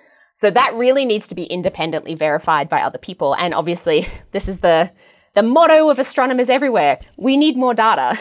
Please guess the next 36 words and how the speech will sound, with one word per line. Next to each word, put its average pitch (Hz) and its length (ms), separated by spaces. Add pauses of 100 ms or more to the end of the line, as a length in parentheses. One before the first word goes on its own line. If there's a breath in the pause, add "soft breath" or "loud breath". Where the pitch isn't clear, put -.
<laughs> - 80
This 302 180
is 285 200
always, 262 480 (300 loud breath)
always 349 340
the 349 80
clarion 302 460
call 240 560
of 240 80
astronomers. 208 500
"Give 415 140
us 427 180
more 392 140
data." 359 360 (360 soft breath)
Um, 208 160
so 226 200
obviously, 247 360
they'll 208 120
go 202 140
back 165 240
and 165 100
look 175 140
at 160 60
it 156 100
more 175 200
with 202 140
J 165 120
W 151 240
S 143 120
T 156 180
to 156 100
see 175 240
if 180 80
this 156 160
dimethyl 147 400
sulfide 147 420